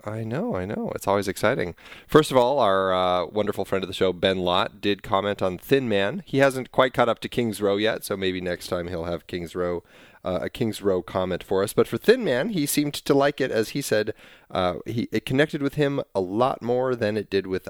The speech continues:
us. Um, which, uh, yeah, I guess he really enjoys kind of the, the old school, the old school comedy, the old fashioned style of witty banter. He really enjoyed quality comedy, and he loved it.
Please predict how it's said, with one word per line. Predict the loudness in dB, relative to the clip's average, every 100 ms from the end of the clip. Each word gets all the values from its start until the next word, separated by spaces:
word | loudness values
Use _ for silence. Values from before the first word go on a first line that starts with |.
| -8
us. | -8 -8 -14 -14 -18 _ _ -14
Um, | -8 -8 -6 -4
which, | -4 -2
uh, | 0 2 0
yeah, | 0 -2
I | -2
guess | -2 -2 -4
he | -4 -4 -8 -20 -20 -10
really | 0 4 6 4
enjoys | 2 2 2 2 0
kind | 0 0
of | 0
the, | 0 -2 -2
the | -2
old | 0 0 -2
school, | -6 -4 0 2 0 -2 -6 -12
the | -8 -4
old | -4 -6
school | -8 -6 -4
comedy, | -2 -2 -2 -6 -4
the | -4
old | -2
fashioned | 0 0 0 -6 -6
style | -2 -2 0 -2
of | 0
witty | 0 0
banter. | 0 0 -2 -4 -6
He | -6 -4
really | -2 0 -2
enjoyed | -4 -2 0 -2 -4 -18 -20 -20 -20 -2
quality | 2 2 0
comedy, | 2 2 2 -2 -2
and | -2 -2 -2
he | -2 -2 -2
loved | -2 0 -2 -4
it. | -12